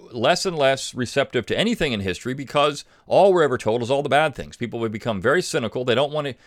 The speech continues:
there's nothing positive about history anymore. It's all negative. And it's all, "These people are terrible, these people are terrible, look what these people did, look at the injustice here, look at these things." Well, if that's all you're getting, why do you want to hear that stuff? Mo-, people don't want to hear negativity all the time. They want to hear positivity.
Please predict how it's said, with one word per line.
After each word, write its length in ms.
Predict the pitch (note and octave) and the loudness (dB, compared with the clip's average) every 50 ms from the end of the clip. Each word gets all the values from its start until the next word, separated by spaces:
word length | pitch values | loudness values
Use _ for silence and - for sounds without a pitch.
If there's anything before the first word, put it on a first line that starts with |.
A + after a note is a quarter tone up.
| _ _ | _ _
there's 160 | - A2 F#2+ | -8 -6 -2
nothing 320 | B2+ D#3 E3+ - G3 D#3 A2 | 0 0 0 0 -4 -8 -8
positive 500 | - - - C#3 D3+ E3 E3+ D#3 D#3 B2 | -10 -4 -2 0 2 2 0 0 -2 -2
about 260 | A2+ G2 G2 E2+ F2 | 0 2 2 2 0
history 360 | F#2 F#2 - - - E2 D#2 | -2 -6 -8 -10 -10 -12 -12
anymore. 340 | D2+ D#2 D2+ D2 D#2+ E2 B2 _ _ _ - | -12 -12 -14 -12 -14 -14 -14 _ _ _ -10
It's 120 | E3 - | -4 -2
all 140 | C4 B3 B3+ | 0 0 0
negative. 440 | C4 C#4 C#4 C#4 A3 - - - _ _ _ _ _ _ _ _ _ _ _ _ _ _ _ _ _ - | 0 -2 -2 -2 -4 -6 -8 -10 _ _ _ _ _ _ _ _ _ _ _ _ _ _ _ _ _ -4
And 120 | - D#3+ | -2 -2
it's 100 | F3 - | 0 2
all, 160 | G#3+ A3 A#3+ G#3+ | 2 4 4 4
"These 160 | G3 G#3+ - | 2 0 -2
people 260 | - A3 G3+ - D3 | -4 -6 -4 -2 -2
are 60 | C#3 | -2
terrible, 340 | - E3+ E3 D#3+ D#3+ D#3 E3 | 2 2 2 2 2 0 -2
these 160 | C#3+ D#3 D3+ | -2 -4 -4
people 260 | - - D3 - C3+ | -4 -6 -6 -4 -4
are 60 | B2+ A2+ | -4 -2
terrible, 320 | - D3 C#3 C#3 C3 C3 | 2 2 2 2 2 0
look 140 | D3 D#3+ - | -2 -2 -4
what 100 | C3+ A#2 | -6 -8
these 160 | C#3+ C#3+ C3+ | -6 -8 -6
people 240 | - D3 C3 A#2+ B2 | -6 -6 -4 -2 0
did, 140 | C3 C3 B2 | 0 0 0
look 160 | D#3 E3+ - | 0 -2 -2
at 60 | D#3 | -4
the 80 | C#3+ C3+ | -4 -4
injustice 440 | A#2+ G#2 C3+ D3 C3+ - B2+ - | -2 0 0 0 0 -2 -6 -6
here, 220 | - C3+ B2+ B2+ B2+ | -2 0 0 2 2
look 160 | C#3+ D#3+ - | 0 0 -2
at 80 | D3 - | -6 -6
these 220 | C#3+ C#3+ C#3 - | -4 -4 -4 -2
things." 280 | - C3+ B2+ C3 B2+ - _ _ _ _ _ _ _ _ _ _ _ _ _ _ _ _ _ _ | -2 -2 -2 -4 -8 -14 _ _ _ _ _ _ _ _ _ _ _ _ _ _ _ _ _ _
Well, 140 | - B2 C3+ | -2 0 2
if 40 | C3+ | 2
that's 220 | F3 G3+ A#3+ - | 2 0 2 2
all 100 | A#3+ G#3 | 2 2
you're 100 | F#3 D#3 C#3 | 2 0 0
getting, 260 | B2+ F3 F3 D#3 B2+ | 0 -2 -2 0 0
why 120 | B2+ C#3 | 0 0
do 60 | D3 D3 | 0 0
you 80 | D3 | 0
want 140 | C#3 C#3+ B2+ | -2 -2 0
to 60 | A#2 | 0
hear 120 | A#2+ D#3+ C#3+ | -2 -2 0
that 180 | A#2+ F2+ - | 0 -2 -2
stuff? 220 | - - D2+ - - | -4 -6 -8 -4 0
Mo-, 200 | F3 A#3 G#3+ - - | 0 0 0 -2 -2
people 300 | - C4 C#4+ C#4 C#4 G#3+ | -2 -2 0 0 0 2
don't 220 | D3+ E3+ F3 D3+ | 2 2 2 2
want 160 | D#3+ D#3+ D3+ | 0 -2 -2
to 40 | C#3+ | -2
hear 140 | C3+ C#3+ C3 | -2 -2 0
negativity 640 | A#2+ B2+ C3+ A#2 G#2 - - F3 F#3 C#3 G#2 F2+ E2 | 0 0 0 -2 -2 -2 -2 -2 -2 -2 -4 -6 -6
all 80 | D#2+ | -8
the 60 | C#2+ - | -12 -10
time. 220 | - E2+ E2 G2 | -8 -8 -6 -4
They 60 | C3+ | -4
want 140 | D#3+ G3 G3 | -2 -2 -2
to 60 | F#3 | 0
hear 100 | F#3+ G3 | -2 -2
positivity. 800 | - - - D3 E3+ G#3+ A3 D3+ G2+ - - D2 B1 - _ | -2 -4 -4 -2 -2 -2 -2 -4 -8 -12 -12 -12 -12 -16 _